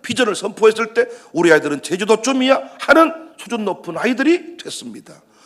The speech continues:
그 외국인들이 우리 동네에 와 있는 것은 우리의 이런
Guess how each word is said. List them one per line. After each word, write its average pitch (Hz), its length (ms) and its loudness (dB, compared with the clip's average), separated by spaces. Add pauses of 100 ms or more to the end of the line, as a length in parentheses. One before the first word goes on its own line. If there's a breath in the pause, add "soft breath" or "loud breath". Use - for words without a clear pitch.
(340 loud breath)
그 - 140 6
외국인들이 302 500 6
우리 240 200 0
동네에 240 320 0
와 151 240 0
있는 269 380 -2
것은 - 580 4
우리의 160 400 2
이런 160 480 0